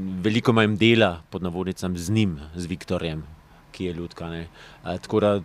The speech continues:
predvsem to mi je zelo ostalo. Eh, seveda zdaj, ko pa varim spet, pa vidim, da mi seveda ni ustaljeno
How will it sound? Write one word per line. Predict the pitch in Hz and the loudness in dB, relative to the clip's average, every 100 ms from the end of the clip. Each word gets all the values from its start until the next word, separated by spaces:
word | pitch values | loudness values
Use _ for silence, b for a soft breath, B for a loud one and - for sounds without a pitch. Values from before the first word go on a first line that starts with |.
| - | -4
predvsem | 104 107 95 123 | 0 2 2 0
to | 113 123 | 4 6
mi | 117 | 6
je | |
zelo | 95 107 | 6 4
ostalo. | 101 - 92 82 78 76 - - B B B | 4 2 0 0 -2 -6 -14 -20 B B B
Eh, | - 92 95 | -2 0 0
seveda | 95 120 104 | 2 2 4
zdaj, | 95 110 | 2 0
ko | - 98 | 0 -2
pa | |
varim | 82 87 92 123 | 2 4 4 2
spet, | 113 - 127 110 | -2 2 2 4
pa | 107 | 0
vidim, | 113 113 113 113 87 80 104 | 0 2 0 -2 -4 -6 -2
da | |
mi | 107 | -2
seveda | 101 110 107 | -2 -2 -2
ni | 113 | -2
ustaljeno | 110 - 101 104 107 | -2 0 0 2 0